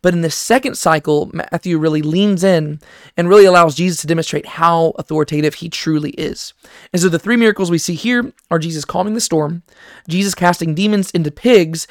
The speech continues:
and Jesus healing the paralytic man, right? In that last miracle, the focus is less on him actually healing the paralytic and more on him forgiving the paralytic's sins, right? So whenever we looked at that last miracle,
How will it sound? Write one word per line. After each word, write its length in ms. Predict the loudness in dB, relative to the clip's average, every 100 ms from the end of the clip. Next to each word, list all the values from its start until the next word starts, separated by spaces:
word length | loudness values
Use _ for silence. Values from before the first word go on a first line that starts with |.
| -18 -10
and 160 | -6 -4
Jesus 240 | -2 -4
healing 380 | -2 0 0 -2
the 80 | -4
paralytic 440 | -2 0 -2 -8
man, 280 | -10 -12 -14 _ _ -20 -20 _
right? 360 | 0 0 -2 -20 _
In 100 | 2
that 180 | 2 4
last 360 | 4 4 2 0
miracle, 540 | 2 2 2 0 0 -6
the 80 | -4
focus 300 | 2 4 4
is 160 | 0 2
less 320 | 2 2 0
on 180 | -4 0
him 180 | 0 0 0
actually 360 | -2 -2 -8
healing 300 | -6 -4 -2
the 60 | -4
paralytic 800 | -2 0 0 0 0 0 -4 -16 -20 -18 -4
and 160 | 0
more 260 | 2 4 4
on 400 | 4 4 2 -2 -12 _ _
him 600 | 2 4 4 0 -6 -14 _ _ _ _ _ _
forgiving 300 | 0 4 4
the 60 | 4
paralytic's 480 | 2 2 0 -6 -8
sins, 420 | -10 -10 -14 -18 -20 -20 -20 _
right? 260 | 0 0 2
So 160 | 2
whenever 200 | 2 2
we 100 | 0
looked 180 | -2 -4
at 80 | -4
that 160 | -4
last 300 | -2 -2 -2
miracle, 560 | 0 2 0 -4 -6